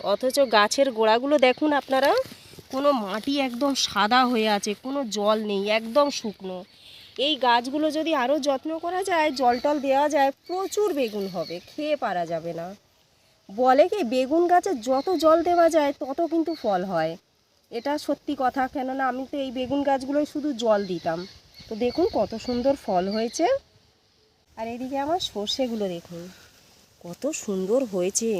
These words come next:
সর্ষেগুলো। আমি তো ভাবতেই পারিনি, ভাবলাম বোধহয় যে সর্ষে শাক খাবার জন্য আমি সর্ষে গাছ করেছি ঠিকই, কিন্তু সর্ষে শাকটাও খেলাম না, আর এত ঘন হয়েছে, সর্ষেও হবে না, বেকার হয়ে গেল।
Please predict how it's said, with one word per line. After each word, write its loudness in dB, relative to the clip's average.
সর্ষেগুলো। 0
আমি 2
তো 0
ভাবতেই -2
পারিনি, 4
ভাবলাম 2
বোধহয় 4
যে 0
সর্ষে 0
শাক -4
খাবার 0
জন্য -4
আমি -4
সর্ষে -2
গাছ 0
করেছি -2
ঠিকই, -6
কিন্তু -4
সর্ষে -2
শাকটাও -4
খেলাম 0
না, 0
আর -2
এত -12
ঘন -4
হয়েছে, -6
সর্ষেও -2
হবে -2
না, -4
বেকার 0
হয়ে -4
গেল। -2